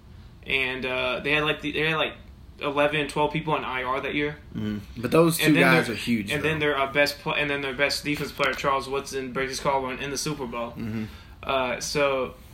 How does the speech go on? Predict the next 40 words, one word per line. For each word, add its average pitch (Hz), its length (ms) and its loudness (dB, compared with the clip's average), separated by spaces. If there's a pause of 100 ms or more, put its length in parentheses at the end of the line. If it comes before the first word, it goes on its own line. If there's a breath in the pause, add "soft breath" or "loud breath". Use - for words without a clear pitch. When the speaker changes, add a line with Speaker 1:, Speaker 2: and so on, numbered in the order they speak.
(160)
Speaker 2:
The 127 120 0
Speaker 1:
I - 40 4
Speaker 2:
Aaron 147 140 6
Speaker 1:
don't, 131 120 6
I 165 80 6
don't, 196 160 4
I - 40 -
Speaker 2:
Rodgers 165 160 4
Speaker 1:
don't, - 100 -4
Speaker 2:
is - 60 -6
Speaker 1:
but 151 180 2
Speaker 2:
<laughs> 147 80 2
Speaker 1:
yeah, 143 440 4 (100)
that's 147 200 4
what 156 60 0
I'm 139 60 -2
saying. 147 160 2
I 151 40 4
don't 165 100 2
see 151 360 0
Matt 143 240 0
Ryan 139 220 2
becoming 127 360 -4
Aaron 127 220 -4
Rodgers 123 360 -6
like 120 180 -6
that. 123 420 -6
But 151 160 -2
they, 160 60 4 (300)
they 147 80 -4
obviously 156 300 2
have 143 140 2
a 120 40 -8
better 131 200 -2
defense 131 380 -4
than 120 300 -6
what 131 180 -2
Atlanta 127 340 -4
has 123 320 -4
as 120 240 -4